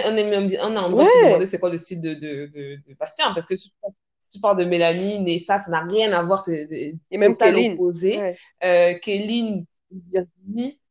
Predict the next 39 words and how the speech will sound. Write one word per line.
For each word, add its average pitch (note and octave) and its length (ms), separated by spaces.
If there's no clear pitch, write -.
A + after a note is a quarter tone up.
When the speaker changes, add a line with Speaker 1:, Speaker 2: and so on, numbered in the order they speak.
Speaker 1:
rien G#3+ 400
à F#3+ 100
voir. F#3 260
Toutes D#4 200
les F#3+ 140
filles A#3+ 320
qu'il A3+ 160
a F#3 60
rencontrées E3+ 420
n'ont G3 200
rien G3 460
à E3+ 100
voir. E3+ 260
Kéline, A#3+ 340
elle A3 140
est G#3+ 180
pétillante, G#3 840
elle G3+ 180
est, F#3+ 160
elle A3 180
a G#3+ 80
un G3 200
peu, G#3+ 300
euh, F#3+ 400
elle F#3+ 140
est G3 60
pétillante, F#3+ 460
elle F#3+ 80
est F#3 120
jeune, G3 640
elle, F#3+ 240
elle G3+ 80
aime G3+ 160
danser, F3+ 380
elle A3 280
aime G3+ 120
s'amuser F3+ 640
et G3 140
tout. A#3 300